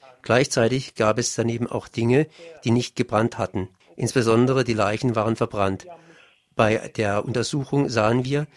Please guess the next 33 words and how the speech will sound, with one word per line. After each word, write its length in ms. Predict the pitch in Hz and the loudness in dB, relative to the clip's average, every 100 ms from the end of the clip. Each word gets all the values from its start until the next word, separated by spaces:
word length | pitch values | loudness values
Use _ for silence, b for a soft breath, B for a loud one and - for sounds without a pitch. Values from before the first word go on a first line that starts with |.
| b b | b b
dass 140 | 120 - | -4 -2
die 80 | |
Zerstörungen 800 | - 120 - 131 143 120 117 131 147 | 0 0 0 0 4 4 4 2 -2
mit 140 | 117 | -4
sehr 200 | - 123 | -2 0
schweren 380 | 123 123 117 110 | 0 -2 0 0
Waffen 260 | 104 117 | 0 0
angerichtet 580 | - 107 120 117 - 113 | -2 -4 -4 -6 -8 -4
worden 280 | 107 104 113 | 0 0 0
waren, 360 | 104 98 101 98 B B B B | 0 0 -2 -4 B B B B
mit 180 | - 110 | -6 -4
Kampfpanzern 680 | - 127 - - 104 104 120 | 0 0 0 0 0 2 0
und 200 | 120 120 | -2 -4
Kanonen. 440 | - 127 104 90 92 - - _ b b | 0 0 0 -2 -8 -20 -20 _ b b
Die 60 | 120 | 4
Leute 400 | 113 123 151 143 | 6 6 4 0
kehrten 380 | - 110 - | 2 0 2
erst 320 | 113 117 117 - | 0 0 -2 -2
zurück 340 | 123 143 - B B B | 0 -2 -4 B B B
und 80 | 147 | 0
versuchten, 560 | 135 120 120 - 135 | 2 2 -2 0 0
ihre 300 | 131 117 113 | 2 0 2
Häuser 340 | 104 107 113 110 | 2 2 2 -2
zu 120 | 117 | -2
finden. 420 | 120 107 - 101 - b b b b b | -2 -2 -2 -8 -14 b b b b b
Weil 140 | 104 | -2
einige 380 | 113 113 143 139 | 0 0 0 0
Häuser 380 | 110 113 127 120 | 0 0 2 0
völlig 280 | 113 123 - | 0 -2 -2
zerstört 460 | 113 - 113 127 | -4 -2 -2 -2
worden 300 | 110 104 110 | -2 0 0
waren, 380 | 101 101 104 139 - B B B B | 0 -2 -2 -4 -6 B B B B
hatten 500 | - - 123 117 135 | -2 0 2 0 -2